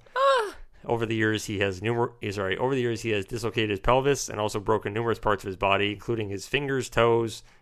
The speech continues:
Speaker 2: nose, both cheekbones, hips, sternum, neck, ankle, and ribs.
Speaker 1: Oh my God! Not his jaw though. That's,
Speaker 2: Right.
Speaker 1: that's good, I guess.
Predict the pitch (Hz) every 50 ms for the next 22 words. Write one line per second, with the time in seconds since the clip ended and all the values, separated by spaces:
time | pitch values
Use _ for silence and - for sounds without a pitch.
0 | - - 107 107 107 107 107 107 95 - - 117 113 - - - 110 - - 113
1 | 107 107 107 101 - - 117 113 - - - - - 104 104 104 101 101 98 98
2 | 98 - - - 104 98 - 110 - - - 65 64 67 - - - - - -
3 | 190 202 202 202 196 190 185 180 175 175 170 - - - - - 160 180 185 180
4 | 156 147 - - 160 160 165 170 175 156 147 131 135 135 143 156 156 156 - -
5 | - _ - - - - - - - - - - - - 143 147 - 151 143 135
6 | 135 131 127 127 135 135 143 156 - -